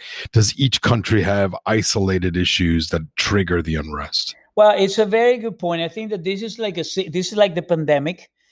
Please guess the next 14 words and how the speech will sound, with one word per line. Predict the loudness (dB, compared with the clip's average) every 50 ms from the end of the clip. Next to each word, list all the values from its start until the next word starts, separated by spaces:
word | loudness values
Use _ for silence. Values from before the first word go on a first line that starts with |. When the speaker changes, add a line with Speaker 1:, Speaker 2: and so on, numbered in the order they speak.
| _ _ -2
Speaker 2:
It's | -2 -2 0
contagious. | 0 0 0 0 2 2 2 2 0 -2 -6 -8 -8 -10 -16 -16 -12 -8
It's | -6 -6 -4
contagious. | -2 -2 -2 0 2 0 0 0 -2 -4 -6 -8 -8 _ _ _ _ 0
We | 4 4 6
have | 6 6 4 4 2
to | -2 -2 2 2
agree, | 2 0 0 0 0 2 2 0
we | 0 0 0
have | 0 0 -2
to | -2 -2 -2
admit | -2 -2 -4 -4 -4 -4 -6 -8 -12 _ _ _ _ _ 0
that, | 2 2 2 4
uh, | 2 2 2